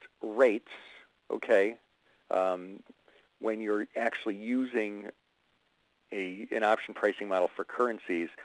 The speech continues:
they're gonna have you enter two interest rates. The time to expiration, and then volatility. Now, I know what the current underlying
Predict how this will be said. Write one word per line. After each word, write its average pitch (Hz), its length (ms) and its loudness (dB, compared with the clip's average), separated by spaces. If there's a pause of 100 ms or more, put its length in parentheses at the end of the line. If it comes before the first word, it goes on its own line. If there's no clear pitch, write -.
(220)
they're 104 80 -10
gonna 101 140 -6
have 98 200 0
you 92 120 0
enter 87 180 -4
two 107 320 -2
interest 85 360 -6
rates. 67 260 -4 (1900)
The 123 80 -6
time 160 300 4
to 139 140 8
expiration, 123 760 6 (880)
and 139 100 0
then 135 160 2
volatility. 120 720 8
Now, 156 380 6 (920)
I 160 200 6
know 180 260 12
what 147 160 12
the 135 80 2
current 139 320 6
underlying 101 720 2